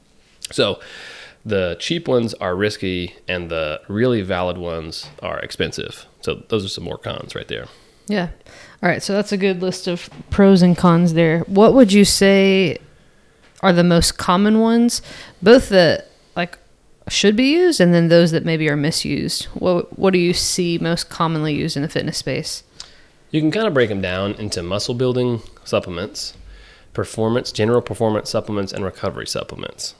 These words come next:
Speaker 2: Mm-hmm.
Speaker 1: So if you're looking at muscle building supplements, the two big ones, and these are the ones that are probably also the two biggest names in supplements in general,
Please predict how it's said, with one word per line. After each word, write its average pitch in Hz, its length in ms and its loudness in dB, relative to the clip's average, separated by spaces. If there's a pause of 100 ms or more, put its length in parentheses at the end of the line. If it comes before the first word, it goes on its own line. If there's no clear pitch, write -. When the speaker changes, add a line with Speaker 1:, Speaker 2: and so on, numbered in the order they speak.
Speaker 2:
Mm-hmm. 175 300 0 (240)
Speaker 1:
So 85 400 -6
if 104 120 -10
you're 98 120 -6
looking 104 320 -4
at 95 260 -4 (320)
muscle 104 460 -2
building 113 420 -2
supplements, 113 580 -2
the 104 140 -6
two 123 220 -4
big 104 220 -2
ones, 120 220 0
and 101 80 -2
these 120 120 0
are - 20 -6
the 117 100 2
ones 101 200 0
that 90 80 -4
are 87 40 -6
probably 147 280 -2
also 98 300 -2
the 85 100 -8
two 98 220 -8
biggest 95 600 -4
names 95 400 -2
in 85 200 -8
supplements 90 420 -4
in 78 80 -8
general, 104 400 -2